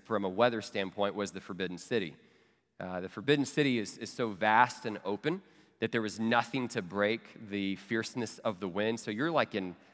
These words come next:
low forties, and then there's a wind chill of another ten to twelve degrees. So, I mean, it, it feels like freezing weather. It's brutal, okay? So that was your tourism day. <laughs> Uh, we, we, you know, as adults had the ability to, to navigate through it. I mean, we're,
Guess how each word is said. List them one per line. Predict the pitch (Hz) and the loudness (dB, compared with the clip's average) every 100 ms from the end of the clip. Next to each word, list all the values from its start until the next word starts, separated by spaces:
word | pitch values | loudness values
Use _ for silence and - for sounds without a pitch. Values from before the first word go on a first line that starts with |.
| _ | _
low | 110 120 120 | 4 6 6
forties, | - 120 117 117 110 98 | 4 4 4 4 -2 -4
and | 104 | -4
then | 104 | -2
there's | 101 92 | -2 -6
a | |
wind | 90 107 107 | -2 -2 -2
chill | - 104 | -2 -2
of | 98 | 0
another | 98 98 | 0 -2
ten | 90 117 107 | -2 -2 -2
to | 92 | -4
twelve | - 101 92 | 2 2 2
degrees. | 87 98 95 | -6 -2 -2
So, | - | -4
I | |
mean, | 98 | -2
it, | 131 143 | -2 -2
it | - | -8
feels | - 123 120 110 98 | -6 -2 0 0 2
like | 104 92 | 0 0
freezing | - - 110 104 87 98 90 82 _ _ _ _ | -6 -6 -4 -4 -4 -6 -6 -10 _ _ _ _
weather. | 98 80 | -2 0
It's | 107 | -4
brutal, | 92 113 98 69 - _ _ - | -4 -2 -2 -4 -14 _ _ -4
okay? | 92 95 | -2 -2
So | - 92 - - | -6 -12 -14 4
that | 120 143 | 6 6
was | 151 | 4
your | 143 | 0
tourism | - 180 127 90 87 | 4 4 4 0 -8
day. | 78 - - - | -10 -12 -6 -4
<laughs> | 113 - - - - | -4 -6 -20 -20 0
Uh, | 107 107 104 - - | 4 6 4 0 -6
we, | 135 226 240 156 | -2 0 -2 -6
we, | 202 247 - | -6 -6 -2
you | 165 | 2
know, | 127 | 4
as | 110 104 | 4 0
adults | 98 110 110 - - | 2 4 4 0 -12
had | 90 104 101 | -2 0 0
the | 98 | -2
ability | 98 104 95 | -2 -4 -4
to, | 90 - | -8 -10
to | - | -8
navigate | 101 98 101 98 101 - | 0 2 2 0 -4 -4
through | 92 98 98 | -4 -2 0
it. | |
I | 92 | -2
mean, | 92 90 | -4 -6
we're, | 110 | -8